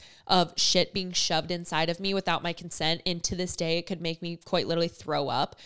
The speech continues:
Um, I literally passed out at my gynecologist appointment a few weeks ago when they did the speculum in me, like, because I, it, it's, like, a big trigger for me.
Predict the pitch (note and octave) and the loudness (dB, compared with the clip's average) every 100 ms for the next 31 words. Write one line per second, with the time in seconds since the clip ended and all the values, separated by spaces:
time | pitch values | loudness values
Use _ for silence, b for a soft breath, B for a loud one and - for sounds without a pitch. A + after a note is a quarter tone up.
0 | B B - F#3+ F3 F#3 F#3 F#3 F#3 - | B B 2 4 4 2 2 2 0 2
1 | E3+ E3+ E3 D#3 F#3 E3+ D#3+ D#3 D#3 D3 | 2 4 2 2 0 -2 -2 -2 -2 -2
2 | E3 F3 F3+ F#3 E3 G3 F#3 - F3 D3+ | 0 0 0 0 0 0 -2 -2 -2 -2
3 | - G3+ G3 G#3 G#3 F#3 E3 E3 D#3+ B | -2 2 4 6 4 2 2 0 -2 B
4 | B B F#3 - E3+ D#3+ F3 D#3+ - E3 | B B -6 4 4 6 4 4 2 0
5 | F#3 F#3 G3 G#3+ A#3 C4 C4 F3 - F#3+ | 2 2 2 0 0 0 4 2 2 -2
6 | G3+ E3+ C#3+ F3 D3+ - D3 F3 - D3+ | 0 2 2 0 -2 -2 -4 -2 0 -2
7 | - C3 - - - G3 F#3 F#3 - - | 0 -2 -2 -12 -8 0 0 0 -4 -2
8 | E3+ G3 G#3 A#3+ B3 C#4+ | 0 0 0 -2 0 -2